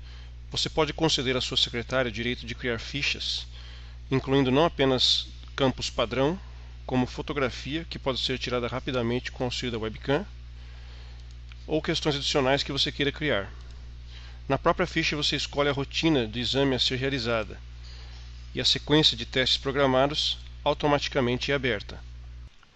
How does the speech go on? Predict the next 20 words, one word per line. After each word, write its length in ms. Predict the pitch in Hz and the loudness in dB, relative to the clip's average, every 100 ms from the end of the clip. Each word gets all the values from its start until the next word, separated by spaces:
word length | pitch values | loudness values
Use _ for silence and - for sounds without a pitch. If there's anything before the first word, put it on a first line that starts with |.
| - - - - - - - - | -20 -20 -18 -18 -20 -20 -20 -6
Os 160 | 139 - | -4 4
testes 380 | 156 147 - | 4 6 2
programados 500 | - 143 127 127 123 | 0 0 4 6 6
na 80 | 120 | 2
rotina 560 | 120 131 - 170 131 107 - - - _ - - | -2 -2 6 8 6 4 -8 -20 -20 _ -14 -8
aparecem 540 | - 139 139 135 127 | 0 2 4 4 2
nessa 220 | 120 - | 2 0
sequência 680 | - 123 - 160 156 - 104 - - | 0 -2 4 6 6 2 -4 -14 -10
e 40 | |
você, 360 | 127 - 143 143 - _ _ _ | 0 0 0 -2 -10 _ _ _
clicando 440 | 147 135 - 160 147 | -4 -2 4 4 4
no 80 | |
teclado 500 | 147 143 - 147 175 | 2 -2 2 6 6
do 80 | 180 | 4
próprio 380 | 156 156 156 - | -2 0 0 -2
aparelho, 520 | - 123 131 160 127 - - - - - - | -2 0 0 -2 -4 -10 -20 -20 -18 -18 2
passa 300 | 143 143 160 | 4 4 2
ao 80 | 147 | 2
próximo 380 | 143 135 156 | 0 2 0
teste, 480 | - 123 113 - - | 0 0 0 -4 -6